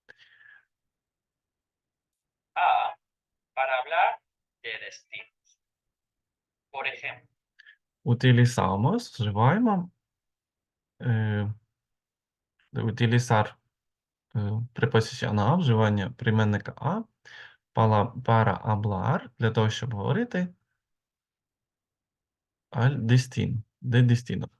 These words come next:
Speaker 2: Про напрямок. Destino — це напрямок.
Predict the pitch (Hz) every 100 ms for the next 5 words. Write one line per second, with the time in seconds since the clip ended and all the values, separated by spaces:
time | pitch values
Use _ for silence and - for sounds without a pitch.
0 | _ _ _ 107 113 131 135 - 120 113
1 | - - - - - - _ _ _ _
2 | _ _ _ _ _ 98 - 143 160 127
3 | - 107 101 92 - 120